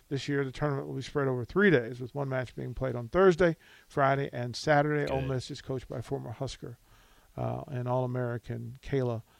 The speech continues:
Speaker 1: Banwarth. So that is in place. The schedule is loaded.
Speaker 2: Then you travel to Creighton,
Speaker 1: Mm-hmm.
Speaker 2: and then you welcome in
Speaker 1: Hello.
Speaker 2: former associate head coach and former middle blocker,
Speaker 1: Mm-hmm.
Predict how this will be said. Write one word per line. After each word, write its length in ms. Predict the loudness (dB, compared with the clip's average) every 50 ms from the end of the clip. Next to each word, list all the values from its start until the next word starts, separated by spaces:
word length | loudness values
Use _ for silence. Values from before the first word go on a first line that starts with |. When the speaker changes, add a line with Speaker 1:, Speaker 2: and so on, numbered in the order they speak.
| _ _ _ _ _ _
Speaker 1:
Banwarth. 560 | -2 -2 0 -2 -2 -4 -8 -12 -18 -20 -20 -20 _ _
So 420 | -8 -4 -4 -2 -2 -2 -4 -8 -10 -12
that 360 | -8 -4 0 0 0 0 0
is 140 | -2 -6 -6
in 120 | -10 -8
place. 420 | 0 4 6 8 8 6 4 -2 -10 _ _ -20 _ _ _
The 80 | -10 -10
schedule 380 | -2 2 2 4 4 4 4 4
is 200 | 2 2 0 -4
loaded. 1600 | -8 -6 -4 -2 -2 0 0 0 -2 -2 -2 -4 -4 -2 -2 0 2 2 2 0 -2 -2 -2 -4 -4 -6 -6 -8 -6 -8 -10 -12 -16 _ -20 -18 _
Speaker 2:
Then 100 | -8 -6
you 120 | -6 -6
travel 380 | -6 -2 -2 -2 -2 -2 -6 -8 _
to 200 | -4 -4 -4 -2
Creighton, 500 | 2 2 2 2 2 0 -6 -10 -10 -12 _ _ _ _ _ -20
Speaker 1:
Mm-hmm. 280 | -20 -18 -12 -8 -4
Speaker 2:
and 160 | -2 0 2 2
then 140 | 2 2
you 140 | 2 0 0
welcome 400 | 4 6 8 8 8 6 4 4 6
in 360 | 6 6 6 4 0 -8 -10 _ _ _ _ -8 _
Speaker 1:
Hello. 480 | 4 6 8 8 8 6 6 4 0 -4 -10
Speaker 2:
former 640 | -16 -16 -16 -4 4 8 10 10 10 10 10 10
associate 520 | 10 8 6 6 4 4 4 2 0 0 2
head 180 | 2 0 0 2
coach 320 | 2 4 4 4 2 0
and 140 | -6 -8 -8
former 460 | -12 -12 -4 0 0 2 2 2 0
middle 340 | -2 0 0 2 2 2 0
blocker, 580 | 0 0 4 6 6 6 4 2 -2 -2 -2 -4 _ _ _ -20 -20 _ -16
Speaker 1:
Mm-hmm. 140 | -14 -14 -14